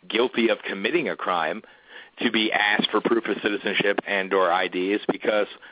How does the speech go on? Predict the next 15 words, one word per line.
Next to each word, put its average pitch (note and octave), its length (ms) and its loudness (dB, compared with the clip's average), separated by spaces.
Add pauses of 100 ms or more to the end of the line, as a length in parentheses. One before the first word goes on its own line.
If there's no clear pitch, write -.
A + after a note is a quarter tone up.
(120)
therefore, A2+ 540 2
we A2 140 4
would G2 100 2
be G2+ 100 2
targeting G2 720 0
a F2+ 140 -6
now F#2+ 240 -4
protected G#2 560 -6
class, E2+ 420 -2 (500)
and G2 100 -4
that G2+ 100 2
protected - 420 -2
class G2+ 460 2 (720)
is E2+ 360 4 (1160)
illegal. D3 500 2